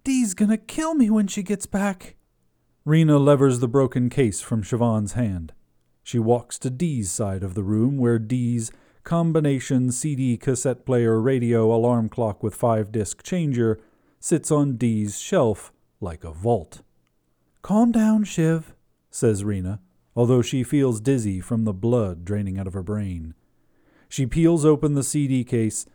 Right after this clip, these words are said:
and shards of brittle plastic bounce off the vinyl floor. She pops out the C D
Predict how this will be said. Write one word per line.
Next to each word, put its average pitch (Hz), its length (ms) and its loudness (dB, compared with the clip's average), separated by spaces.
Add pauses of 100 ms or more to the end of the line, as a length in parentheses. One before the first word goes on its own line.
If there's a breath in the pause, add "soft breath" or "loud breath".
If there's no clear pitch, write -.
(140)
and 110 160 -4
shards 123 540 2
of 110 240 -4
brittle 117 320 0
plastic - 640 -8
bounce 110 360 -4
off 110 240 -2
the 110 100 -6
vinyl 104 400 -4
floor. 90 500 -8 (800)
She - 200 -14
pops - 400 -6
out 120 180 0
the 123 80 -4
C 123 260 -2
D 107 340 -2